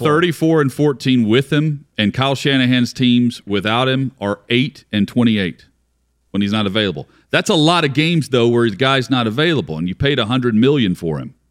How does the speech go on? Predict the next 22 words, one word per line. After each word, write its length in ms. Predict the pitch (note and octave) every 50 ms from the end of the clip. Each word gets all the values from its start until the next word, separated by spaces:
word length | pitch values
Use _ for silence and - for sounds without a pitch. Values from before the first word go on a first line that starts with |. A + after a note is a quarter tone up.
| _
with 140 | - G#2 G2+
the 80 | - G#2
extension 520 | F2+ - - - C#3 C3+ B2 - G2+ F2+
after 200 | F#2 G2+ F#2 -
you 100 | G2 F#2+
traded 380 | - - C3+ C#3 C3+ G#2+ F#2+ -
for 160 | - F2+ E2
him. 80 | D2+ D#2+
Again, 340 | E2+ - D#3 C#3 G#2+ D2 - _ _ _ _ _ _ _ _
there 80 | C#3 C#3+
are 20 |
a 40 | B2
lot 300 | A2+ A#2 C3 C#3+ E3 F#3
of 80 | F3+ -
question 400 | - - F3+ E3 D3 - D#3+ C#3+
marks 280 | B2+ A#2+ A2+ G#2 - -
there, 440 | G#2+ G#2+ G2+ G2 G2 G2 F#2+ F2+ - _ _ _ _ _ _ _ _ _
but 220 | - B2 A#2 B2
it's 140 | C3 B2 -
hard 340 | - - D#3 E3 E3+ E3+ D3
to 100 | C#3 D#3
deny 600 | C#3 C#3+ C#3+ C#3+ C#3+ C#3+ C#3 B2+ A#2 A2 G#2 G2+